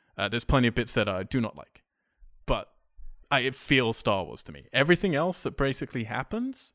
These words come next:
it feels Star Wars because, hey, they've got designs of Star Wars things, but that's about it. Like, like, the,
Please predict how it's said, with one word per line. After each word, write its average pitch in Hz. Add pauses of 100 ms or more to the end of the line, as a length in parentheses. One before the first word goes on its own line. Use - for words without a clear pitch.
it -
feels 156
Star 165
Wars 151
because, 117
hey, 127
they've 104
got 110 (400)
designs 113
of 107
Star 117
Wars 110
things, 143 (680)
but 117
that's 120
about 104
it. 95
Like, 98
like, 110
the, 110